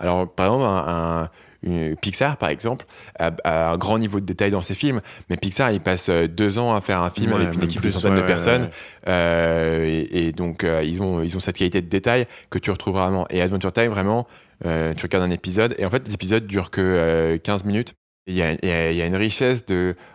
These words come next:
Speaker 1: euh, ouais, de, de, de l'histoire. Souvent, là, il y a une morale de l'histoire, tu sais, à la fin, mais qui est souvent un peu subtile, un, un peu drôle, un peu
Speaker 2: Ouais,
Speaker 1: surprenant.
Speaker 2: ouais, ouais. Mais la richesse, la richesse dont tu parles dans Adventure Time,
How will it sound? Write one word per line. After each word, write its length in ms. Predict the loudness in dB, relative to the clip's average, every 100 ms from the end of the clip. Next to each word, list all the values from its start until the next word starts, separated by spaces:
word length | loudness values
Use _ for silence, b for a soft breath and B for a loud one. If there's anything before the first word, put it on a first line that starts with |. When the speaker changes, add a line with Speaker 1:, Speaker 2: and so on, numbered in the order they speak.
| B -2
Speaker 1:
euh, 80 | 2
ouais, 240 | 2 2
de, 140 | 0
de, 160 | -2 -2
de 240 | -2 -2
l'histoire. 640 | 0 0 0 2 4 4 0
Souvent, 240 | 0 2
là, 160 | 2 2
il 80 | 2
y 20 |
a 60 |
une 80 | 2
morale 240 | 2 2 2
de 60 |
l'histoire, 340 | 0 0 0 0
tu 80 | 2
sais, 80 |
à 80 | 4
la 80 | 4
fin, 220 | 2 0 B B -4
mais 80 |
qui 80 | -2
est 20 |
souvent 240 | 0 2 2
un 60 |
peu 100 | 2
subtile, 460 | 0 0 -2 2 4
un, 120 | 4
un 120 | 2
peu 160 | 0 0
drôle, 240 | 2 4
un 80 | 2
peu 60 | 2
Speaker 2:
Ouais, 40 |
Speaker 1:
surprenant. 360 | 0 0 2 2
Speaker 2:
ouais, 60 | 2
ouais. 60 | 0
Mais 100 | 0
la 100 | 2
richesse, 480 | 0 0 0 -2 -4
la 120 | -2
richesse 320 | -2 -2 -4
dont 120 | -2 -6
tu 140 | -4
parles 180 | -2 -2
dans 60 |
Adventure 480 | -2 -4 -8 -8 -6
Time, 240 | -2 -2